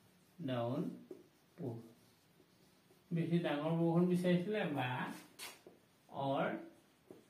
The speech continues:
এট লিষ্ট এ শ্বাৱাৰ, এট লিষ্ট এ শ্বাৱাৰ, শ্বাৱাৰ মানে এজাক। আৰু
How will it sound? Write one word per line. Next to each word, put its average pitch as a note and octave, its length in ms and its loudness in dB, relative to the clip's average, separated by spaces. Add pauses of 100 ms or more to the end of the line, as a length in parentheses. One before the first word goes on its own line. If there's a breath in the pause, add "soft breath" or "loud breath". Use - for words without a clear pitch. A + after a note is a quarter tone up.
(120)
এট D3 100 -2 (120)
লিষ্ট E3 240 2 (100)
এ - 20 2 (120)
শ্বাৱাৰ, A#2 500 -4 (1600)
এট C3 100 -4 (120)
লিষ্ট E3 240 -2 (240)
এ D3+ 40 -8 (140)
শ্বাৱাৰ, C3 340 -2 (120)
শ্বাৱাৰ E3 220 -2
মানে G#3+ 140 -4 (120)
এজাক। G#2+ 280 -6 (1200)
আৰু D#3 140 0